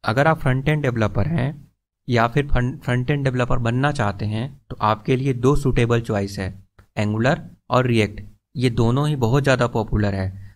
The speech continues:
और अक्सर जो है आप कन्फ्यूज रहते होंगे कि दोनों में से कौन सा बेटर है, कौन सा सिलेक्ट करें। कई बार ऐसा होता है कि आप as a fresher आप ज्वाइन किए किसी कंपनी में और आपको, अ, आप जो है Angular में आपको काम मिल गया,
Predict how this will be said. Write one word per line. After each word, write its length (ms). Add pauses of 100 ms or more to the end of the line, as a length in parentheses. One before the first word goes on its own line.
(120)
और 180
अक्सर 380
जो 140
है 160
आप 140
कन्फ्यूज 400
रहते 300
होंगे 360 (380)
कि 60
दोनों 320
में 100
से 100
कौन 260
सा 100
बेटर 320
है, 300
कौन 240
सा 120
सिलेक्ट 340
करें। 420 (440)
कई 140
बार 160
ऐसा 240
होता 280
है 160
कि 140
आप 220
as 240
a 120
fresher 520 (600)
आप 180
ज्वाइन 300
किए 200
किसी 260
कंपनी 400
में 260 (480)
और 440
आपको, 680 (340)
अ, 240 (260)
आप 220
जो 120
है 400
Angular 420
में 140
आपको 300
काम 240
मिल 200
गया, 300